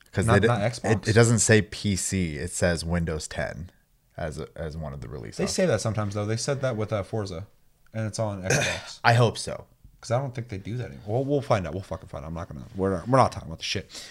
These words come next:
Speaker 2: "I will likely <laughs> play as a gunner or fighter." Uh, both good picks. This has that multi-class system too, so you can get a little bit of both worlds if you wanna play with both, which is kinda cool. So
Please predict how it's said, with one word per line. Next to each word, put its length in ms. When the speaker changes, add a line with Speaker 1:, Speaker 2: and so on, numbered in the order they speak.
Speaker 2:
"I 180
will 180
likely 320
<laughs> 120
play 260
as 260
a 120
gunner 420
or 400
fighter." 600
Uh, 360
both 200
good 140
picks. 280
This 200
has 260
that 200
multi-class 640
system 300
too, 240
so 60
you 60
can 80
get 100
a 40
little 160
bit 160
of 100
both 280
worlds 260
if 80
you 80
wanna 140
play 160
with 120
both, 300
which 120
is 60
kinda 200
cool. 280
So 340